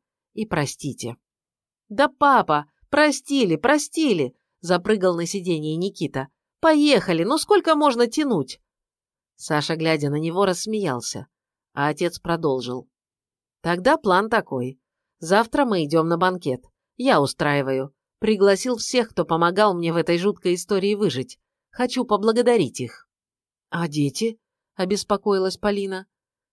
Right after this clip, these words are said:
«Дети с нами. А как же без них?» улыбнулся Даниил. «Потом обустраиваемся, дом почти пустой. Мама этим займется, а мы помогать будем. Мы с мамой снова поженимся,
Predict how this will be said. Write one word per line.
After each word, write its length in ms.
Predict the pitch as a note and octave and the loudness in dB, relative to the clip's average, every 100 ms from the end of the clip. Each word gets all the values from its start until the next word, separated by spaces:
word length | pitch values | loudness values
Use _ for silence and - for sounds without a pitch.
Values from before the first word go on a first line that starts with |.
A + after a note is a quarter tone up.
| - | -14
«Дети 360 | C#3 C#3 B2 G#3 | -4 -2 -2 -4
с 80 | |
нами. 480 | C4+ C#4 C#4+ C#3+ C3 _ _ - | -4 -6 -4 -6 -8 _ _ -2
А 160 | C4+ | -2
как 240 | C4 F3 C#3 | 0 -2 0
же 120 | D3 | -2
без 220 | E3+ E3 | -2 -2
них?» 340 | D3 C3 - _ _ _ - | -6 -6 -8 _ _ _ -8
улыбнулся 640 | G3 F#3 F3 E3+ D3+ F3 | 0 0 0 -2 -2 -6
Даниил. 520 | E3 F3+ E3+ C3 A#2 _ _ _ _ _ _ | -6 -8 -6 -8 -10 _ _ _ _ _ _
«Потом 360 | A3 B3 F#4 B3+ | -2 2 2 2
обустраиваемся, 1040 | D3+ D#3+ - C#4 C#4 B3+ A#3+ A3+ A#3 A3 | 0 -2 0 2 4 2 -2 -2 -4 -4
дом 280 | E3+ A3+ C#4 | 2 2 2
почти 340 | C#3+ - - | -2 -4 -6
пустой. 560 | - G#3 - A#3 C3+ - _ _ _ - | -6 -6 -4 -4 -4 -6 _ _ _ -2
Мама 340 | C4+ D#3+ D3+ | 0 2 2
этим 240 | C#3+ D3 D3 | 0 -4 -2
займется, 720 | E3+ E3+ D3 B2+ - C3 - _ _ - | -2 0 -2 -6 -8 -14 -14 _ _ -6
а 160 | D3+ | -2
мы 140 | D#3 G#3+ | 0 0
помогать 480 | E4 D4 F#3 D#3+ | 2 2 2 0
будем. 460 | G3 F#3 B2+ A2+ B2+ _ _ _ _ _ _ _ _ _ - | 0 -4 -4 -6 -12 _ _ _ _ _ _ _ _ _ -10
Мы 240 | F#3+ G3+ | -4 -2
с 80 | F3 | -2
мамой 300 | F3+ F3+ E3 | -2 0 -2
снова 340 | - G3+ E3+ | -2 -2 0
поженимся, 720 | D3 F3+ F#3+ D3+ B2+ B2+ C#3 | 0 0 0 -4 -4 -8 -10